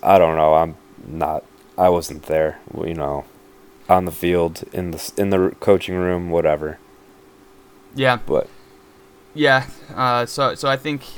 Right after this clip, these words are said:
Speaker 2: we probably didn't exhaust that, but I, to, to your point, I'm not sure it necessarily needs exhausting.
Speaker 1: No.
Speaker 2: Um, then, then kind of the, the only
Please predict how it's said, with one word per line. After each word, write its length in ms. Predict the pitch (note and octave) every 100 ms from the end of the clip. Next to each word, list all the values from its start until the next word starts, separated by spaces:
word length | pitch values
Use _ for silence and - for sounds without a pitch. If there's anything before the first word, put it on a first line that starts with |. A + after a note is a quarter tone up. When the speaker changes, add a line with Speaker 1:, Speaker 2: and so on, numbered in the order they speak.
| - -
Speaker 2:
we 260 | D2 A#2 C3+
probably 300 | C3+ D3+ B2+
didn't 200 | A2 F2+
exhaust 440 | A2+ A2 A2+ A2+ -
that, 220 | A2+ D#2
but 100 | A2
I, 320 | G#2+ E2+ E2 - - - -
to, 180 | - B2
to 180 | G2 A#2+
your 120 | A2
point, 200 | A2 G#2
I'm 120 | G#2+
not 180 | A2+ G#2
sure 200 | - G#2+
it 140 | A2 E2
necessarily 580 | A2 A2 - A#2 A2+
needs 220 | A2 G#2+ A2+
exhausting. 680 | A2+ A2 F2 - A2 G#2+ - - _
Speaker 1:
No. 160 | F#2 E2
Speaker 2:
Um, 520 | C#2+ A2 G#2+ G#2 - - - - - - - - -
then, 200 | C3+ C3
then 180 | C#3 C3+
kind 220 | C3+ E3+
of 60 | F3+
the, 140 | C3
the 200 | - B2
only 600 | G#2+ C3 C#3+ C#3 B2 A2+